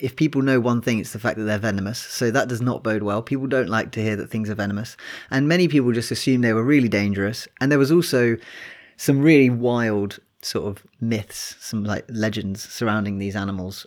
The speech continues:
um, in people who lived nearby to them. So one of them was that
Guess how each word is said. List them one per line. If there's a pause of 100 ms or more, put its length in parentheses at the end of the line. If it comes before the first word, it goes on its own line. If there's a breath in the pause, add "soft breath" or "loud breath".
(120)
um,
in
people
who
lived
nearby
to
them.
So
one
of
them
was
that